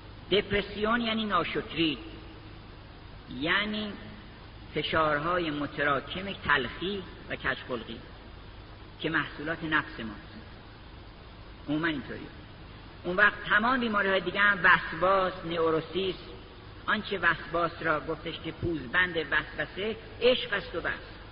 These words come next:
این همه بیماری‌های نوروز که در عالم هست، تمامش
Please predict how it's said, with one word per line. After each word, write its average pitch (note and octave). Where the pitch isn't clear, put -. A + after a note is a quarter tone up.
این C4
همه A3+
بیماری‌های G3
نوروز F#3
که F3+
در E3
عالم E3
هست، G#3+
تمامش G#3